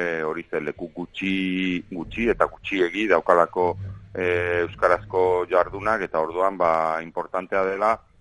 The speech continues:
e, euskarako, euskaraz, e, egiten diren ikuskizunak babestea, eta halakoren bat, e, herrian dagoenean, ba, bertaratzea, ikustea, eta gozatzea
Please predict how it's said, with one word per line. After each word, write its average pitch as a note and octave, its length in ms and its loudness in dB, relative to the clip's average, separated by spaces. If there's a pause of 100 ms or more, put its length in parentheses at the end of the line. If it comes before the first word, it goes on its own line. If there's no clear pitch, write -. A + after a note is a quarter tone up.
(140)
e, D2+ 300 -12
euskarako, F2 500 -2
euskaraz, F#2 480 -4
e, F2+ 160 -4 (520)
egiten F#2 280 -6
diren F#2 240 -4
ikuskizunak F#2+ 960 -2
babestea, G2 720 4
eta E2+ 220 -4 (340)
halakoren E2+ 420 -4
bat, F2 220 -6
e, F2 220 -6 (340)
herrian F2+ 500 -6
dagoenean, F2+ 560 -2
ba, D2 420 -2
bertaratzea, F#2+ 840 0
ikustea, F#2+ 600 -4 (300)
eta E2 260 -10
gozatzea D#2 500 -4